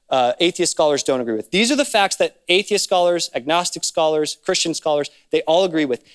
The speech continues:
And then what we have to do is we have to say, "What is the best explanation for that?" And so here's the first one. Well, okay, I'll, I'll call it question zero or, uh, assumption zero, is that Jesus existed, okay?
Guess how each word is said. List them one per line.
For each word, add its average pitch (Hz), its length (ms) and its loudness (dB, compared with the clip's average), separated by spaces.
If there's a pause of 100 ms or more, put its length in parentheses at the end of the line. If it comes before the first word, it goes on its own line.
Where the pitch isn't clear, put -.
And 160 160 0
then 226 140 4
what 254 120 2
we 208 100 4
have 185 140 0
to 170 60 -6
do 160 180 2
is 156 100 -2
we 160 40 2
have 151 100 -2
to - 60 -8
say, 151 140 0
"What 156 260 0
is 220 100 -2
the 180 100 -4
best 165 360 -2
explanation 131 760 -2 (240)
for 127 160 -2
that?" 107 240 -6 (760)
And 151 120 -2
so 196 140 4
here's 247 300 2
the 214 80 -2
first 170 300 0
one. 170 140 2
Well, 180 280 4
okay, 175 220 2
I'll, 170 300 0
I'll 170 120 2
call 208 200 4
it - 160 -2
question 170 440 0
zero 147 440 4
or, 143 260 0 (100)
uh, 135 180 0
assumption 143 480 -2
zero, 127 220 0
is 127 140 -4
that 139 100 0
Jesus 151 360 -2
existed, 117 420 -6
okay? 123 280 -2